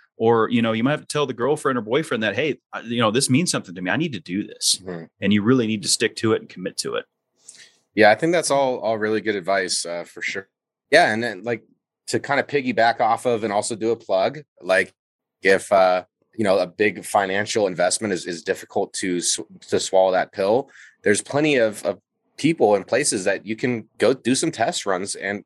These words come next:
Speaker 2: they'll produce your show for you. So, like, that's always a good place to start if you're unsure.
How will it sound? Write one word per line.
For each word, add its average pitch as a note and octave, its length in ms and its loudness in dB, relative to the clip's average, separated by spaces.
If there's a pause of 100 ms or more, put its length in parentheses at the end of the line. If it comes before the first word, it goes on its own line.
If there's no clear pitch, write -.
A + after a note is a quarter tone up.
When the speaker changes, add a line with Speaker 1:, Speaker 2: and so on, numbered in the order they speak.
Speaker 2:
they'll A2 160 -2
produce A#2 380 0
your A#2+ 80 -6
show - 200 0
for D#3+ 280 -2
you. - 200 -6 (480)
So, - 180 2
like, A2 180 4
that's B2+ 200 2
always D#3 220 2
a D3 40 -4
good C3 220 -2
place C3 240 0
to D3 80 -6
start A#2+ 440 2
if A2 200 -6
you're A2 120 0
unsure. G#2+ 580 -2